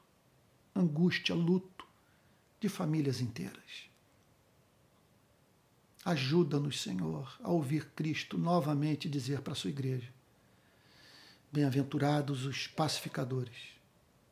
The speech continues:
porque serão chamados filhos de Deus." Em nome de Jesus, assim oramos, Senhor.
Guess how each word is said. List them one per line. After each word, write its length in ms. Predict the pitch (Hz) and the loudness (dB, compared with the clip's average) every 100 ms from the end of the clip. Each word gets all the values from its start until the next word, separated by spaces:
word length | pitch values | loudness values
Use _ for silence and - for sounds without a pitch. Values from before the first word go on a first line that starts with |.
| _ _ _ _ _ _ _ - - - - - | _ _ _ _ _ _ _ -12 -12 -12 -6 -4
porque 280 | 139 170 | 0 2
serão 280 | - 160 147 | 2 2 2
chamados 500 | 143 156 143 135 131 | 2 2 2 0 -2
filhos 360 | - 180 170 135 | 0 2 4 2
de 80 | 131 | -2
Deus." 540 | - - - - - _ _ _ - - 202 | -6 -12 -18 -20 -20 _ _ _ -20 -8 -2
Em 100 | 151 | 0
nome 240 | 131 113 | 0 -2
de 140 | 113 | -6
Jesus, 340 | 135 185 - - | -8 -10 -12 -12
assim 220 | - - | -8 -8
oramos, 380 | - 220 240 - | -8 -12 -14 -14
Senhor. 180 | 247 | -16